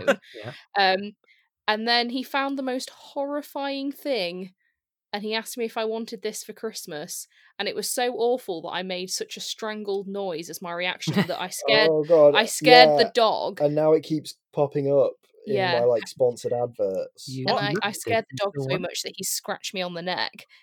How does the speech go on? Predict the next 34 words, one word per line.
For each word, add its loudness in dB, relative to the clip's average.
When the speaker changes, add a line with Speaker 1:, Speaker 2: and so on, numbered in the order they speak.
Speaker 2:
and -4
it -8
was -10
an -10
awful, -2
awful -8
three -10
seconds -10
Speaker 1:
Mm. 2
Speaker 2:
that 0
Speaker 3:
I'm, 0
I'm, -2
Speaker 2:
transpired. -4
Speaker 3:
I'm -4
finding 0
it -4
again. -2
I'm -10
putting -6
it -6
in -10
the -12
chat. -10
So 0
it's 2
seven 2
hundred -4
and -6
forty-five 2
pounds. -4
Speaker 1:
<laughs> -20
Oh -10
my -12
God. -12